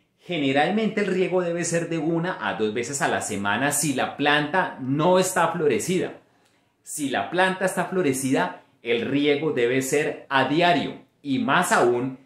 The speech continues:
que en el rango de temperatura que les comento, que va entre los dieciséis, entre los quince, dieciséis grados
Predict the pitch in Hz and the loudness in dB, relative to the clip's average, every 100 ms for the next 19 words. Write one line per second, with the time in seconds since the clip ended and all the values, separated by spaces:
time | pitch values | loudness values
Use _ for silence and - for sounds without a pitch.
0 | _ - 120 101 95 131 131 143 151 131 | _ -6 -2 -2 0 0 2 2 2 0
1 | - - 110 135 120 107 - 98 120 98 | 0 -2 -2 -2 -2 -4 -6 -4 -2 -4
2 | - 98 98 113 135 135 143 110 101 101 | -6 -4 0 2 2 2 0 0 -2 -4
3 | 90 92 - 127 127 104 101 98 92 - | -6 -8 -6 -4 -4 -6 -6 -6 -6 -8
4 | 139 151 139 120 98 87 90 90 113 123 | -6 -4 -4 -4 -6 -6 -6 -6 -6 0
5 | 139 110 - - | 2 0 -2 -12